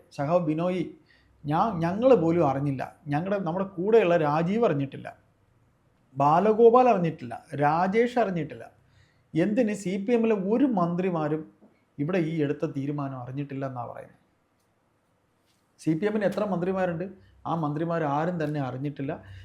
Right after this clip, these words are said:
ചിലപ്പോൾ അറിഞ്ഞിട്ടുണ്ടാവും പിണറായി വിജയനും മരുമകനും, മരുമകൻ ചിലപ്പോൾ അറിഞ്ഞിട്ടുണ്ടാവും അമ്മായി അച്ഛൻ ഇങ്ങനൊരു ഐഡിയ ഒക്കെ ഉണ്ടെന്നുള്ള കാര്യം. ഇവിടെ ഇവർ, "ഞങ്ങൾ പോലും അറിഞ്ഞില്ല", അതായത് അവർ പോലും അറിഞ്ഞില്ല എന്നൊരു സ്റ്റേറ്റ്മെൻറ്റാണ് ശിവൻകുട്ടി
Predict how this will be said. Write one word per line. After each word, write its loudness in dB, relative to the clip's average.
ചിലപ്പോൾ 2
അറിഞ്ഞിട്ടുണ്ടാവും 2
പിണറായി 0
വിജയനും -2
മരുമകനും, -2
മരുമകൻ -2
ചിലപ്പോൾ -4
അറിഞ്ഞിട്ടുണ്ടാവും -12
അമ്മായി 0
അച്ഛൻ -2
ഇങ്ങനൊരു -4
ഐഡിയ -2
ഒക്കെ -8
ഉണ്ടെന്നുള്ള -8
കാര്യം. -20
ഇവിടെ 2
ഇവർ, 2
"ഞങ്ങൾ 2
പോലും 0
അറിഞ്ഞില്ല", -6
അതായത് -2
അവർ 0
പോലും -4
അറിഞ്ഞില്ല -8
എന്നൊരു -8
സ്റ്റേറ്റ്മെൻറ്റാണ് -10
ശിവൻകുട്ടി -8